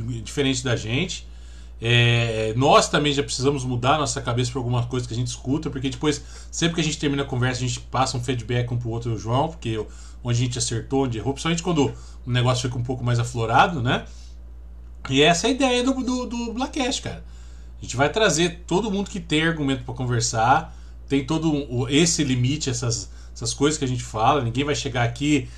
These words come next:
"Ah, então porque não presta, não sei coisa", aí a gente já corta, porque a gente não tá aqui pra fazer palanque pra gente, pra fazer aquilo, tá aqui pra, pra bater papo, entendeu?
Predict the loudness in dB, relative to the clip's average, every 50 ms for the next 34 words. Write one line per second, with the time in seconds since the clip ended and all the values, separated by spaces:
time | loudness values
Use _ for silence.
0 | -16 -16 -12 -4 2 6 8 10 12 12 12 10 10 6 4 4 2 2 2 0
1 | -2 0 2 4 6 6 6 4 2 0 -6 -10 -6 -4 -4 0 2 4 4 6
2 | 6 4 4 2 0 0 -2 -2 0 2 2 2 4 4 4 4 4 4 2 0
3 | 0 0 0 0 0 0 0 0 2 4 4 2 2 0 -2 -4 -4 -2 -2 -2
4 | -2 -2 -2 -2 -2 -2 -2 -2 -2 -4 -4 -2 -2 -2 0 0 2 2 2 2
5 | 0 -2 -2 -4 -4 -4 -2 -2 -2 -4 -6 -6 -6 -6 -6 -6 -6 -6 -6 -6
6 | -6 -6 -6 -6 -8 -8 -2 2 2 2 2 0 -4 -14 -16 -10 -4 0 2 4
7 | 4 4 2 4 8 10 10 10 10 8 2 -6 -8 -2 2 4 4 4 4